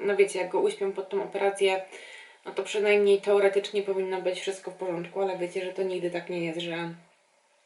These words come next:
jest sto procent, że jest ok. Także tak, także kochani, zabieram się za demakijaż. E, dzisiaj i w ogóle, dzisiaj i ostatnio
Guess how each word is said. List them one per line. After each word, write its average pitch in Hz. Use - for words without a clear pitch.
jest 190
sto 190
procent, 185
że 180
jest 180
ok. -
Także 254
tak, 180
także 247
kochani, 247
zabieram 247
się 233
za 220
demakijaż. 262
E, 226
dzisiaj 220
i 196
w 202
ogóle, 214
dzisiaj -
i -
ostatnio 226